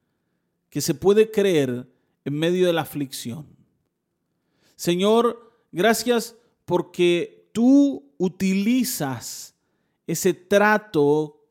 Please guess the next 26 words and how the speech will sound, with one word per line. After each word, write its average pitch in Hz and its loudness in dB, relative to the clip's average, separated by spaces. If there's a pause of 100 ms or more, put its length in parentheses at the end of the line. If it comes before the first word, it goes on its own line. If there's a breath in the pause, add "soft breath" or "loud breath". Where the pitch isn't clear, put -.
(140)
con 143 -10
cada 190 0
uno 196 0
de 175 -2
nosotros 196 -6
para 147 -4
edificar 143 -4
y 170 -6
construir 139 -8
a 127 -6
otros. 117 -14 (640)
Sin 180 -8
duda, 208 -2 (640)
quisiéramos 208 -2
evitar 147 -4 (880)
esos - -10
tratos, 117 -8 (840)
pero 131 -4
sabemos 190 0
que - -6
los 147 -2
necesitamos, 127 -10
ese 156 -8
trabajo 127 -8 (460)
lo 131 -4
necesitamos. 113 -12